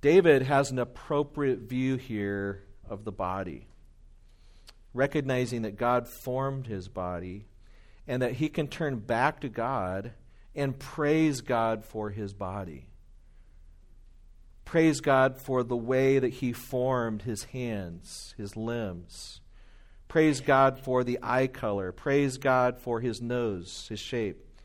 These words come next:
Praise God that he was born, um, a Jew.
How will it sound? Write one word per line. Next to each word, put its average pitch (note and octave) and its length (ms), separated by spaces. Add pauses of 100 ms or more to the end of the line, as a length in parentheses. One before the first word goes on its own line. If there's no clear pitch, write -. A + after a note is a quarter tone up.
(320)
Praise E3 280
God D3 420
that C#3 100
he C3+ 220
was B2+ 160
born, B2+ 640 (680)
um, A#2 360
a C#3 100
Jew. C3 540